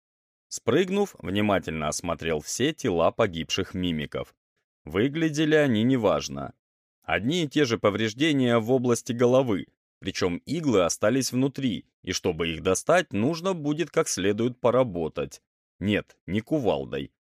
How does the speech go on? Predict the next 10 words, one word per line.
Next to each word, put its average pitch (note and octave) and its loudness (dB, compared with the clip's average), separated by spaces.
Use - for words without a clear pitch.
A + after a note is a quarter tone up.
а D#2+ 0
отвёрткой D3+ 0
и D#3 -6
другими A#2+ 0
инструментами. C#2 -6
Закончив A2 0
осмотр, D#3+ 0
направился A2 2
в - -10
подсобку. D#2 -4